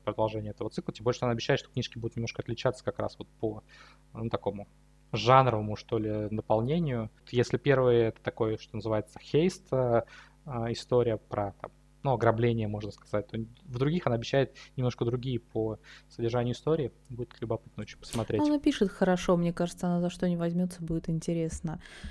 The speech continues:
Speaker 2: Я продолжу наш-, на самом деле у меня сегодня остались, э, три книги для обсуждения рассказа. Они такие очень-очень разные. Первый из них — это фэнтези с интересным, э, проработанным миром,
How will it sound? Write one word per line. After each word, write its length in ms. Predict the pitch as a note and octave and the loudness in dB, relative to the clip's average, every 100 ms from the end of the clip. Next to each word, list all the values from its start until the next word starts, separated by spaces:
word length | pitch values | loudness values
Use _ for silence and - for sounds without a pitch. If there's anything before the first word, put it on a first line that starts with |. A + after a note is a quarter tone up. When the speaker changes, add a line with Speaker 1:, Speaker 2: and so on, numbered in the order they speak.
| - - | -12 -2
Speaker 2:
Я 160 | F#3+ A3+ | 2 4
продолжу 440 | G#3 G3+ G3+ F#3+ | 6 6 4 4
наш-, 220 | F#3 F3+ - | 2 0 2
на 100 | F#3 | 2
самом 240 | C4+ C#4 | 4 4
деле 200 | A3 G3 | 6 6
у 40 | E3 | 6
меня 200 | F3 G#3 | 2 2
сегодня 460 | - F3 F#3+ F3 E3 | 0 2 4 2 0
остались, 600 | F3 - F#3+ F3 E3+ - | -2 2 2 2 0 0
э, 220 | F3+ E3 E3 | 2 2 2
три 160 | - F3+ | 2 0
книги 400 | F3+ A3 C#4+ C4 | 2 2 4 4
для 460 | E3 E3 E3 D#3+ D#3 | 2 0 2 2 0
обсуждения 680 | F3 - E3 D#3+ E3 D#3+ D#3 | -4 -4 -2 0 0 0 -2
рассказа. 640 | E3 - D#3+ D3+ D3 C#3 - | -4 -2 -2 0 0 -4 -2
Они 300 | E3 G3+ B3 | 2 6 6
такие 340 | F3 F3+ F#3+ | 4 4 4
очень-очень 640 | - F#3 F#3 F#3 F#3 - E3 | 4 2 2 2 -2 0 2
разные. 460 | D#3+ D#3 C#3+ C#3+ - - - - | 2 2 -4 -4 -8 -16 -12 6
Первый 340 | A3 G#3 F3 | 8 10 6
из 120 | E3 F3 | 2 0
них — 180 | E3+ - | -2 -2
это 200 | F3 E3+ | -2 -2
фэнтези 560 | - F#3+ F3+ F3 D#3 | 2 4 4 4 0
с 120 | D3+ - | -2 0
интересным, 840 | F3 E3+ F3+ F3 E3 - D#3 D3+ - | 0 2 2 2 2 -4 -4 -4 -4
э, 300 | E3 D#3 D#3 | -2 -2 -2
проработанным 800 | - D#3+ E3+ F3 F3 F3 D#3 D#3+ | 0 0 0 2 0 0 0 2
миром, 580 | D#3+ F3 F3 D#3+ D3 | 4 4 4 4 2